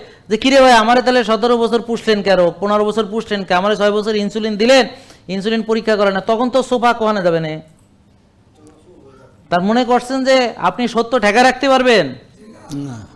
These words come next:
Speaker 1: এই যে আল্লাহর রহমতে, এই যে দেখেন, লোক কি এখানে কি কম আছে নাকি? আমরা ডাকলে আরও আসবে, কিন্তু আমাদের ক্যাপাসিটি ক্রস করি না। এই যে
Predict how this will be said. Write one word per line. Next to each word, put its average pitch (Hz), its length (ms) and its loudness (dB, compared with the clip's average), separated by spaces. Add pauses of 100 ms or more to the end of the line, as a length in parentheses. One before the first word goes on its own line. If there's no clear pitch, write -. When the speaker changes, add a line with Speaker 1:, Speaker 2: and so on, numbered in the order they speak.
(140)
Speaker 1:
এই 214 180 0
যে 240 140 4
আল্লাহর 226 320 6
রহমতে, 247 400 4
এই 233 80 2
যে 233 100 0
দেখেন, 220 320 0
লোক 214 220 2
কি 311 240 2
এখানে 240 300 2
কি 240 220 -2
কম 233 280 2
আছে 214 220 2
নাকি? 160 280 -4
আমরা 196 260 0
ডাকলে 226 280 2
আরও 233 200 6
আসবে, 175 260 2
কিন্তু 180 220 -2
আমাদের 208 360 0
ক্যাপাসিটি 220 520 -2
ক্রস 190 240 0
করি 175 180 -6
না। 196 80 -4
এই 196 60 -2
যে 190 160 -2